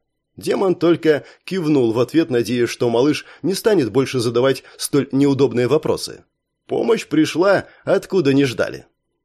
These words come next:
"Кто тебя туда возьмет с такой рукой? Первая же буря смоет бесстрашного наблюдателя за борт!"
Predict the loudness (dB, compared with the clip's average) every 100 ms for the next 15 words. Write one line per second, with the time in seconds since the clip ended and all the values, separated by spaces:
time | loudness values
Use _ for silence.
0 | _ _ -8 -2 0 2 0 0 0 2
1 | 2 2 0 0 0 2 4 4 2 2
2 | 0 -2 _ -4 0 4 4 4 2 2
3 | 2 2 2 2 2 0 0 0 0 2
4 | 2 2 2 2 2 2 2 2 2 2
5 | 0 -8 -20